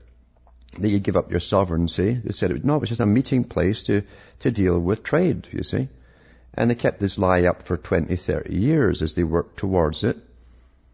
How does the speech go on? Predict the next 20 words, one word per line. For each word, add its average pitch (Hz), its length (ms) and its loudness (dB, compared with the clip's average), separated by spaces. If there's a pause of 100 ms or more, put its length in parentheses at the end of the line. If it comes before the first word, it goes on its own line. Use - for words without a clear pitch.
(180)
steadily 95 520 2
since - 260 -6
nineteen 90 320 0
forty-eight. - 840 -2 (880)
And 117 140 2
then, 120 120 4
of 101 100 -2
course, - 220 -4
once 104 180 0
it - 60 -8
was 87 100 -2
all 87 160 4
up 90 140 0
and 85 160 0
running 117 340 2
and 87 140 2
the 78 40 -2
parliament 92 440 0
was 85 100 -14
established, 104 680 -2